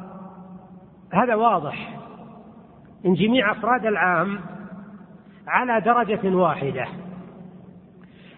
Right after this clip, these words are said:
لكن قوله "ما احتمل معنيين"،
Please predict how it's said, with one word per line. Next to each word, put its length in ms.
لكن 400
قوله 440
"ما 100
احتمل 460
معنيين"، 840